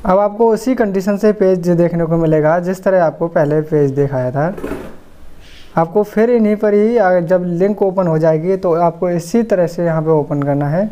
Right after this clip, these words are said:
Click करना है और आपके सामने roll number से result देखने को मिलेगा।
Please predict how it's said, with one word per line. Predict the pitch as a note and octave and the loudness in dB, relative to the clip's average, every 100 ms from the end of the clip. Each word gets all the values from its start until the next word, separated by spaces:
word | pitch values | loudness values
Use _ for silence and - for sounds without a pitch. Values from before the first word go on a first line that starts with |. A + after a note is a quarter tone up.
| - - - - - - | -8 -20 -20 -20 -12 -4
Click | D#3 D3+ | -2 0
करना | D#3+ E3 | 0 0
है | E3+ | 0
और | G3 | 2
आपके | E3 C#3+ D#3+ | 0 0 -4
सामने | D3 C#3+ C#3 E3+ G3+ - - - - - - - | -4 -4 -4 -6 -8 -16 -20 -20 -18 -18 -18 -4
roll | D#3+ E3+ | 0 0
number | F3+ D#3+ D#3 | 0 -2 -4
से | D#3 F3+ | -4 -2
result | E3+ D#3+ D#3 | 0 0 0
देखने | D3+ C#3+ C3+ C#3 | 0 -2 -2 -2
को | C#3 F3 | -2 0
मिलेगा। | D#3 C3+ B2 A#2 | 0 0 -4 -8